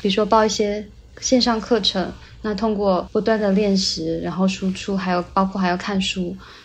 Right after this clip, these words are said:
然后慢慢慢慢的，然后就是可以做一部分设计的工作了，然后再转到比如说设计师的一个角色。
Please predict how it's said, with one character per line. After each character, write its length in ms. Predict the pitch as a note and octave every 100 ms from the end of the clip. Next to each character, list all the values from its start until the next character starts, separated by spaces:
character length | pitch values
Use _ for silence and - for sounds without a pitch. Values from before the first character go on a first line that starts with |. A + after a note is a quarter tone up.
| - -
然 120 | F#3+
后 160 | F#3+ F3+
慢 200 | G3+ G3+
慢 180 | G3
慢 140 | G3 G3
慢 260 | G3 F#3
的， 180 | F#3 F#2+ -
然 120 | F#3
后 160 | F#3 F3+
就 140 | F#3
是 320 | - G3 E3+ - -
可 140 | - F#3+
以 100 | F#3 - -
做 160 | A#3 F#3+
一 100 | F3+ - -
部 100 | G3
分 200 | G3 F#3+
设 200 | - A3
计 120 | F#3+
的 100 | F#3
工 240 | F#3 F#3 F#3+
作 200 | G3 D#3+
了， 140 | - -
然 100 | -
后 220 | E3+ G3 F#3+
再 220 | G3+ F#3+
转 160 | F#3+ - -
到 280 | G3+ F3 - - - _ -
比 60 |
如 40 | G3
说 60 |
设 200 | G3 A#3
计 120 | - G3
师 200 | - G#3+
的 100 | G3
一 100 | F#3
个 140 | G3+
角 260 | G3 F3 F3+
色。 320 | F#3+ G#3+